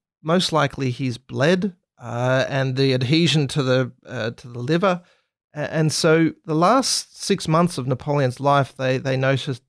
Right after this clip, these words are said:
that, you know, the waist of hi-, his pants went from, you know, forty-three inches to thirty-eight inches. So for a man of,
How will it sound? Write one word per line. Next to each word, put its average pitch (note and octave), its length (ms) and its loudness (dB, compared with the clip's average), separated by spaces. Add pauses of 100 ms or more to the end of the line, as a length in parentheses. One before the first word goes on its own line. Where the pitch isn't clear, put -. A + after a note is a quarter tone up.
that, B2+ 380 -6
you C#3+ 120 -14
know, B2+ 140 -4
the B2+ 120 -2
waist C3+ 600 -2
of B2+ 120 -10
hi-, - 220 -20 (200)
his C3+ 200 -10
pants - 600 -2 (220)
went C#3 300 -6
from, A#2+ 560 -4
you B2+ 100 -10
know, A#2+ 200 -6 (240)
forty-three C#3 520 -2
inches A#2+ 300 -4
to - 80 -14
thirty-eight B2 480 -2
inches. B2 320 -4
So C3+ 220 0
for D3+ 200 0
a D3 40 4
man F3 300 4
of, D3 220 -2